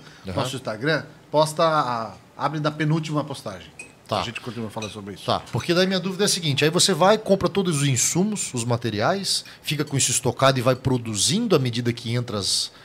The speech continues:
Speaker 1: as, os pedidos de, de, de, de produção, ou como que é que funciona?
Speaker 2: É, é assim, o,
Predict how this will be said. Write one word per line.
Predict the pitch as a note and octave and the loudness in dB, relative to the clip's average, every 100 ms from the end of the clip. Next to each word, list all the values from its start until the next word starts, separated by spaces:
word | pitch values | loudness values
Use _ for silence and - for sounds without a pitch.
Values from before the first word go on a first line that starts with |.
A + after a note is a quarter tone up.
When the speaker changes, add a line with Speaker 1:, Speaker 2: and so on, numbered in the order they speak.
| - | -14
Speaker 1:
as, | - F2+ - - | -8 -4 -4 -2
os | - | -4
pedidos | - F#2 C#3+ D3 G#2+ | -6 -6 -4 -2 -4
de, | F#2 F#2+ | -6 -10
de, | F#2 | -10
de, | F2 E2 | -12 -10
de | F#2+ | -12
produção, | F2+ G#2+ - - A3+ A#3 | -10 -10 -2 4 4 6
ou | F#3+ | 4
como | - F#3 D#3 | 2 -2 0
que | C3 | 0
é | |
que | G#2+ | -2
funciona? | A2+ G2 E2+ - - - - | -6 -8 -10 -12 -20 -20 -8
Speaker 2:
É, | D#3 G#2 G#2+ | -8 -6 -6
é | C#3 | -6
assim, | - G2+ - - - - - | -6 -10 -14 -20 -20 -20 -14
o, | C3 C3 C3 A#2+ A#2 | -8 -6 -6 -6 -10